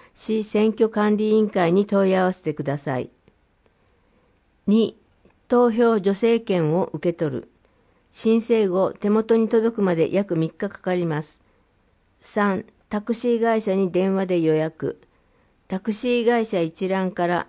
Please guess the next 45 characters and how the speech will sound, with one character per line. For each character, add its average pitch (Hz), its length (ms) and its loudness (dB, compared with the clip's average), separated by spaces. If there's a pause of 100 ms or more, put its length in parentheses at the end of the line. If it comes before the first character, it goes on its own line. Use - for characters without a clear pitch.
選 196 220 -2
ん 170 60 -4
で 143 100 -6
く 139 80 -6
だ 127 160 -6
さ - 160 -10
い。 - 120 -14 (880)
四、 202 340 0 (320)
タ 226 120 -2
ク 226 120 -12
シ 185 220 0
ー 175 40 0
で 214 160 2
投 175 240 2
票 170 260 0
所 147 160 -2
へ。 135 200 -4 (680)
助 185 100 2
成 226 260 2
券 175 300 0
を 185 80 0
運 190 180 0
転 196 320 0
手 175 120 -2
に 180 140 0
渡 151 280 -4
し - 80 -12
て 175 140 -8
く 165 80 -10
だ 156 140 -6
さ 139 220 -8
い。 127 120 -10 (2000)
利 185 140 0
用 233 260 8
で 220 160 4
き 240 140 0
る 190 140 2
タ 151 140 -4
ク - 120 -14
シ 190 260 -2
ー 170 40 -2
会 175 200 -2
社 127 160 -6
一 131 280 -6
覧。 127 320 -4